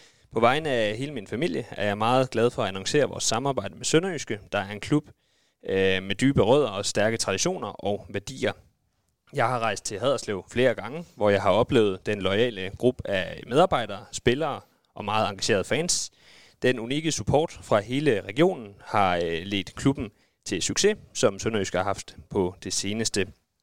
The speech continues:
Vi ser rigtig meget frem til at arbejde med klubben, øh, og fastholde de traditioner, mens vi også vil starte en ny æra,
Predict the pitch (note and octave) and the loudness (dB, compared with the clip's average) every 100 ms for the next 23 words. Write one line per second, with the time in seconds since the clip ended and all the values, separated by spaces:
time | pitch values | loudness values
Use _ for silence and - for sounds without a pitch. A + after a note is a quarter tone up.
0 | _ _ _ _ C3 B2 C3 A#2+ C3 A2+ | _ _ _ _ -4 0 0 0 -4 -4
1 | A2 - B2+ A2+ A2 E2+ A#2 C3 G2 F2 | -4 -2 -2 0 0 2 4 4 0 -8
2 | - - F3 G3 - _ _ _ _ _ | -16 2 4 4 -14 _ _ _ _ _
3 | - F#2 G2 G2 D2+ G2 - C3+ - C3 | -4 2 2 2 0 -2 -2 -4 -2 0
4 | A2 G#2 A2 - - A2+ - A2 G2 F3 | 0 -2 -12 -18 -4 -2 -2 -2 2 4
5 | F#3+ B2+ - _ _ _ _ A#2 B2 - | 4 0 -6 _ _ _ _ 0 0 2
6 | G2+ G#2 - G#2 - G2+ G#2 G2+ G#2 F#2 | 0 0 0 -2 0 -2 -2 -6 -8 -6
7 | A2+ D3 C#3+ G#2+ | -4 -4 -4 -6